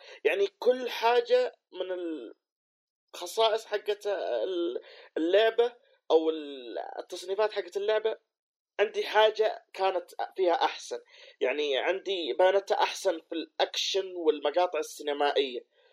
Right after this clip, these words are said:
عندي زلدة أحسن في الاستكشاف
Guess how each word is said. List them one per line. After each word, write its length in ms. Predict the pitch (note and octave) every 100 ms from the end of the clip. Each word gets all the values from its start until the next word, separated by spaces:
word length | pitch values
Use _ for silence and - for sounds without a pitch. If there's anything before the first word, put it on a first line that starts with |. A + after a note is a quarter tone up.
| _ _ _ _ -
عندي 580 | D3 F3 F#3 F3 D#3 D3+
زلدة 580 | F3+ G3 G3+ G3+ F#3+ F#3+
أحسن 380 | - - D#3+
في 120 | D#3 F#3+
الاستكشاف 920 | - - - E3 - G3 F#3 G3